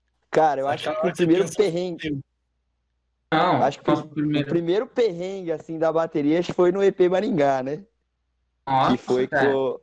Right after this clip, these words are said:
Speaker 3: Nosso, nossos instrumentos chegou
Speaker 1: No dia.
Speaker 2: No dia.
Speaker 3: no dia do desafio, velho.
Speaker 1: Não, esse daí foi foda.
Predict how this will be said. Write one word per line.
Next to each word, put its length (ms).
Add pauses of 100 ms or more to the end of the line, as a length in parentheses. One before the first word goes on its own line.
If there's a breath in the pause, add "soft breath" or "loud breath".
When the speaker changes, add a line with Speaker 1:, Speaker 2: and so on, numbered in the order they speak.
Speaker 3:
Nosso, 280 (200)
nossos 260
instrumentos 560
chegou 1120 (400)
Speaker 1:
No 200
dia. 520 (100)
Speaker 2:
No 260
dia. 380
Speaker 3:
no 60
dia 300
do 120
desafio, 880
velho. 340 (760)
Speaker 1:
Não, 220
esse 160
daí 180
foi 140
foda. 460